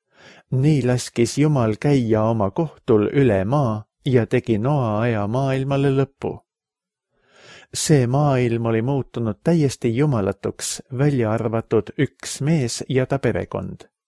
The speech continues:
Sellepärast laskis Jumal seda tabada oma kohtul. Tasub tähele panna sedagi,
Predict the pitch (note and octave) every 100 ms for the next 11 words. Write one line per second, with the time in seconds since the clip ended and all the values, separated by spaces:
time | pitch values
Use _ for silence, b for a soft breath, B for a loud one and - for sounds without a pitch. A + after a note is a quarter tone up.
0 | _ _ _ _ B B B B B -
1 | D#3+ E3 C3+ A2+ A2+ - B2 A#2 - A2+
2 | - D3+ C3+ G#2+ - B2 G#2+ - D#3 C3
3 | G#2+ G#2 G#2+ C3+ C#3+ C3+ - - - -
4 | - _ _ _ _ _ _ _ _ _
5 | _ _ _ _ _ _ _ _ _ _
6 | _ _ _ b b b b b b b
7 | b b b _ - D3+ B2+ G#2 - D#3
8 | D3 B2 A2+ A#2 A2 G#2 - F3 C#3 A#2+
9 | - A#2 A2+